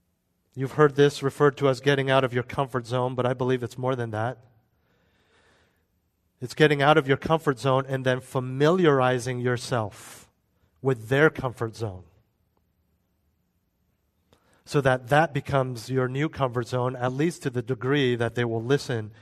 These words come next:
to you preach the truth. In other words, don't just get out of your comfort zone and then enter theirs and then stick out like a sore thumb because it's good for you. It deals with my fear of man. No.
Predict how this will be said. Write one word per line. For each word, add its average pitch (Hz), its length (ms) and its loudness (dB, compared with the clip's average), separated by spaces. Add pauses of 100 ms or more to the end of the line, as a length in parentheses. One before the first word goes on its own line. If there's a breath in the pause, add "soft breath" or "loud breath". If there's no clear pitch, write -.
(120 soft breath)
to 135 80 -10
you 120 140 -4
preach 120 560 -6
the 117 100 -8
truth. - 540 -10 (2500)
In 147 120 2
other 165 160 8
words, 151 200 10
don't 160 200 4
just - 180 -2
get 147 140 6
out 147 140 8
of 139 100 2
your 135 100 2
comfort 139 380 -2
zone 135 260 0
and 123 80 -4
then 127 140 0
enter 143 340 0
theirs 139 320 4
and 120 80 -6
then 120 100 -4
stick - 300 -4
out 123 160 2
like 120 160 -4
a 113 60 -8
sore 113 240 -6
thumb 104 260 -4 (960)
because 110 200 -10
it's 107 100 -14
good 135 200 -2
for - 140 -12
you. 101 180 -8
It 95 80 -14
deals 120 220 -4
with 117 100 -10
my 110 140 -8
fear 120 220 -4
of 110 120 -8
man. 104 340 -10 (260 soft breath)
No. 98 260 -6